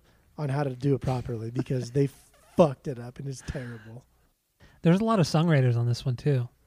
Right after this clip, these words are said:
Speaker 2: It's, um, it's a couple of the guys from, I guess there was this production group called the Dust Brothers. They sound familiar,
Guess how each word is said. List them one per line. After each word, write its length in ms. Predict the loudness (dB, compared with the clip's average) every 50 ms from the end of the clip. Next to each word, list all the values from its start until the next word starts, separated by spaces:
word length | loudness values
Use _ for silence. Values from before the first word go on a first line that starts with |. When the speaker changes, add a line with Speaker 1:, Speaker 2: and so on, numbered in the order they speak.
| _ _ _ _ _
Speaker 2:
It's, 200 | -20 -16 -2 2
um, 400 | 4 4 6 4 4 2 0 0
it's 180 | -2 -4 -4 0
a 40 | 2
couple 180 | 2 4 4
of 40 | 4
the 60 | 4
guys 220 | 4 4 4 4 2
from, 220 | 2 0 0 0
I 60 | -2
guess 200 | -2 -2 -2 0
there 100 | 2 2
was 80 | 4 4
this 120 | 4 4 2
production 480 | 2 0 0 0 0 0 0 -2 0
group 180 | 0 0 0 -2
called 300 | -2 0 0 0 0 -2 -6 _ _ -12
the 80 | -8
Dust 320 | -4 -2 -2 -2 -2 -4 -4
Brothers. 400 | -2 0 0 2 0 0 -2 -2
They 140 | 0 -2 -2 -2
sound 340 | -2 -2 -2 0 0 0
familiar, 680 | 0 0 2 4 4 4 4 2 0 -2 -6 -10 -14